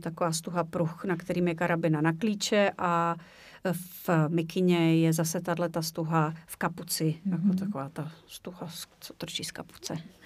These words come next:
Speaker 2: <laughs> Eh, je to vlastně pro vás svým způsobem relax odskočit si k této jako výtvarné práci?
Speaker 1: Jo, je to relax a je to vlastně taková moje druhá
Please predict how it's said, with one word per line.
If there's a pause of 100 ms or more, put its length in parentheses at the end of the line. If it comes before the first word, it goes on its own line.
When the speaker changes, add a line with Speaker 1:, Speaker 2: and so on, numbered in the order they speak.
(120)
Speaker 2:
<laughs>
Eh,
je
to
vlastně
pro
vás
svým
způsobem
relax
odskočit
si
k
této (380)
jako
výtvarné
práci? (680)
Speaker 1:
Jo,
je
to
relax
a
je
to
vlastně
taková (100)
moje
druhá